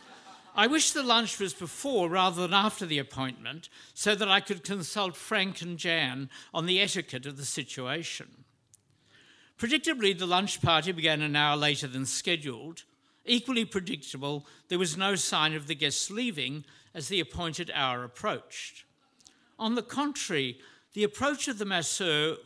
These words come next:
was treated with some hilarity by the guests, who were obviously intimately familiar with the various ways in which the term was used in certain ambiguous newspaper advertisements. He arrived at four thirty exactly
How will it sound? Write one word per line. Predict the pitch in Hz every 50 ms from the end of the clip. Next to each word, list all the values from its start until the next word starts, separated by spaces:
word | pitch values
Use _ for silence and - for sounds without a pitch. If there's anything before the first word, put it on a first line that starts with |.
| -
was | 185 165 190 180 139
treated | - - - 240 262 226 - 226 190
with | 202 185 -
some | - 214 208 185
hilarity | 185 202 190 208 233 254 247 240 214 - - 139
by | 123 131 135 139
the | 131 135
guests, | 123 131 123 - - - - - - - - - - - _ - - - - -
who | - 190
were | 226 240
obviously | 254 262 277 285 226 - - 254 220
intimately | 196 240 240 233 208 220 262 220 - - 196
familiar | 160 - 190 190 175 170 156 151 156 156 160 156 - - - - - _
with | 180 175 165
the | 196 185
various | 170 208 226 240 254 254 240 196 - - -
ways | 180 175 170 160 147 143 147 127 123
in | 160
which | 160 165 147 - - -
the | 180
term | - - - 190 190 175 185
was | 185 175 160 143 160
used | 160 151 143 147 147 139 - - - - - - - - _ -
in | 165 170
certain | 147 - - - 208 208 185 - - 185 185 196 185 - _ _ _ -
ambiguous | 143 151 175 160 180 170 151 147 156 156 156 139 - -
newspaper | 151 151 143 123 - - - 139 127 117 117 131
advertisements. | 123 117 120 131 156 175 151 151 139 - - 139 127 113 113 113 - - - - - - - - - - - - - - - - - - - - - - - - - - - - - - - - _ _ _ _ _ _ _ _ _ _ _
He | - 233 254 254
arrived | 247 254 247 262 294 294 - 269
at | 226 -
four | - - 220 202 196
thirty | - - 208 185 160 190 196
exactly | 165 151 139 - 175 147 131 - - 147 151 151 175